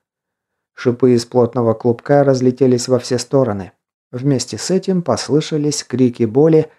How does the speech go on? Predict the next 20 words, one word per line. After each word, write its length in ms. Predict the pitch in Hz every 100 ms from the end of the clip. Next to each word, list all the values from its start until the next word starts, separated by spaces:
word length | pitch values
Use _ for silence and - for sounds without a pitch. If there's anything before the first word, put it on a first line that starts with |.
| _ _ _
и 100 | 220
беспомощные 920 | 180 143 - 147 151 151 - 143 139
всхлипывания 840 | 131 - 117 131 131 127 123 120 113
и 80 | 123
бульканье. 680 | 113 117 107 113 101 101 85 _ _ _ _ _ _
В 100 | 123
радиусе 500 | 131 123 123 113 123
пяти 260 | 123 117 120
метров 560 | 131 135 - - - _
умерли 480 | 143 131 123 117 113
все. 340 | 110 - 113 - _ _ _ _ _ _ _ _ -
За 200 | 117 107
несколько 540 | 117 160 - 196 190
секунд 500 | - 156 - 196 185
я 180 | 127 156
превратил 580 | 170 156 143 135 151 151
этих 300 | 147 139 139
ребят 340 | 131 135 131
в 60 | 131
решето. 560 | 127 131 123 120 90